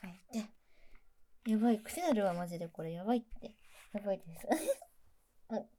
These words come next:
し。じゃあ、最後にちょっとやります。お、おまんこめちゃくちゃ口なの。聞こえるかな？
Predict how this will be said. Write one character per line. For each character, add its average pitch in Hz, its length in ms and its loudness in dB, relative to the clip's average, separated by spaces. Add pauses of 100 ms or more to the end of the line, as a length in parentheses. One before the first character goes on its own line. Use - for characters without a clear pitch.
(800)
し。 - 180 -18 (680)
じ 240 180 -6
ゃ 208 180 -2
あ、 202 80 -8 (300)
最 226 180 -6
後 214 120 -8
に 196 120 -12
ち - 80 -20
ょ - 40 -20
っ - 20 -20 (100)
と - 80 -10
や 202 160 -10
り 214 100 -8
ま 247 540 -2
す。 - 120 -18 (1080)
お、 - 180 -4 (1400)
お 254 80 0
ま 320 180 -2
ん 339 80 -8
こ - 120 -6
め 214 100 -2
ち - 140 -12
ゃ - 40 -6
く - 180 -20
ち - 120 -8
ゃ - 20 -12
口 254 260 -10
な 262 120 0
の。 190 240 -8
聞 - 160 -20
こ 262 120 -6
え 269 60 -4
る 277 180 -8 (140)
か - 120 -18
な？ - 60 -20